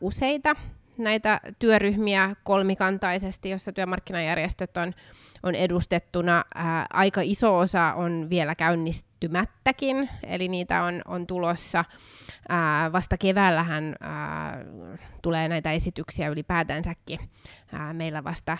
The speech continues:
konkretisoitumaan, ja, ja nyt, ää, pääministerikin on tapaamassa järjestöjä ihan, ihan näillä, näinä päivinä. Ähm, ja mä, niinku, mietin myös tätä lainsäädäntöprosessia ylipäätänsäkin, et,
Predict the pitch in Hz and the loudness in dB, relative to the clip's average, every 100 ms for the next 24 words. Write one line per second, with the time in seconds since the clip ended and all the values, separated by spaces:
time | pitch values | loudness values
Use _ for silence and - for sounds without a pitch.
0 | - - 165 - 160 165 170 156 160 156 | -6 -4 -4 -2 -6 -4 -4 -2 -2 -2
1 | 160 156 156 160 180 156 147 165 160 160 | -2 -2 -2 -4 -6 -6 -6 -8 -8 -10
2 | - - 160 156 156 151 160 170 170 - | -12 -10 -6 -4 -4 -6 -2 0 2 0
3 | 165 156 156 156 151 165 147 180 - 160 | -2 -4 -6 -4 -2 -2 0 -4 -2 -4
4 | - _ - - - 165 160 160 165 - | -4 _ -20 -20 -8 -4 0 0 -2 -4
5 | 156 156 160 - - - - - 165 160 | -4 -2 -4 -6 -14 -18 -14 -8 -4 -4
6 | 160 - 165 165 160 160 180 - - 196 | -4 -6 -6 -4 -4 -6 -8 -10 -8 0
7 | 170 160 170 - - - 196 180 170 185 | 2 2 0 -4 -14 -10 0 4 4 6
8 | 214 190 170 147 156 - - - - - | 4 4 2 2 0 -2 -12 -20 -20 -20
9 | - - - 175 170 165 170 170 - 175 | -20 -12 -2 2 4 2 0 -4 -2 2
10 | 170 160 - - - - 190 180 175 165 | 2 2 -4 -14 -14 -2 2 4 4 2
11 | 175 170 185 170 175 170 170 - 170 170 | 0 2 2 4 4 4 2 4 4 2
12 | 151 175 - - - 180 190 196 175 170 | 0 -10 -10 -10 4 6 8 8 8 6
13 | 165 180 170 170 - 160 170 170 - 214 | 4 4 2 0 2 4 4 4 6 8
14 | 233 185 139 170 156 - 160 151 156 | 8 6 4 2 -2 -4 -2 0 0